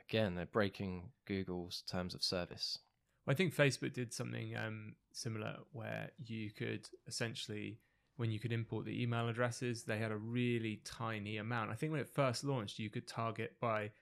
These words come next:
Speaker 2: a list of email addresses, and at the very start, you could just use one.
Speaker 1: Yeah.
Speaker 2: So if you got hold of one person's email address, you could do, like, a personalized job advert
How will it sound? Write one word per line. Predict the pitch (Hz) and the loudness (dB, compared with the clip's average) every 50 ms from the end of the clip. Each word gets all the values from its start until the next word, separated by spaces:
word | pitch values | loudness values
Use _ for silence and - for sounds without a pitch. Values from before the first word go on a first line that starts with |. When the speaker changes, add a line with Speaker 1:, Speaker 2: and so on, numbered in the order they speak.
| _ _ - | _ _ -2
Speaker 2:
a | 127 | 0
list | 120 113 - - | 2 2 0 0
of | 120 117 | 0 2
email | 117 120 117 110 107 104 | 4 4 4 2 0 -2
addresses, | 104 104 107 101 - - 113 104 110 | -2 -2 -4 -4 -4 -4 -6 -4 -4
and | 110 110 110 127 - _ - - - - | -4 -4 -6 -8 -10 _ -18 -20 -12 -8
at | - 127 117 | -6 -6 -4
the | 113 | -2
very | 107 123 117 113 107 | 0 0 2 2 0
start, | - - 135 117 110 - 117 | 0 0 2 2 2 0 -2
you | 110 - | -4 -2
could | 117 110 - | -2 -2 -2
just | 120 107 - - | -2 -4 -4 -4
use | 117 113 95 98 | -4 -4 -4 -4
one. | 107 107 113 120 139 143 143 _ _ _ _ _ - | -4 -2 0 0 0 -2 -2 _ _ _ _ _ -10
Speaker 1:
Yeah. | 127 117 104 - - - - _ | -8 -8 -6 -8 -10 -12 -18 _
Speaker 2:
So | - - 117 | -4 -2 0
if | 104 - | 2 4
you | 135 127 117 | 4 4 6
got | 131 123 | 6 4
hold | 113 127 127 120 113 113 | 4 4 4 4 4 2
of | 110 107 107 110 | 0 0 0 0
one | 110 120 120 117 107 | 2 2 2 2 0
person's | 120 120 117 113 - - 113 107 117 | 0 -2 -2 -2 -2 -4 -4 -2 0
email | 117 117 110 104 104 104 | 0 0 0 -2 -4 -6
address, | 107 - - 98 104 113 - - - - - _ _ _ _ _ _ - | -6 -6 -6 -6 -6 -6 -8 -10 -12 -14 -16 _ _ _ _ _ _ -4
you | 110 110 107 | -4 -2 -2
could | - 117 107 - | -2 -2 -4 -2
do, | - 113 110 107 | 0 0 2 2
like, | 107 107 - | 0 0 -2
a | 104 | -4
personalized | - - - 117 104 - - 117 110 107 104 101 98 98 - | -6 -2 -2 0 0 -2 -4 -4 -4 -4 -4 -4 -4 -6 -4
job | - 117 107 104 107 | -2 0 0 0 0
advert | 104 101 92 - 107 98 98 - | -2 -2 -4 -4 -4 -4 -4 -4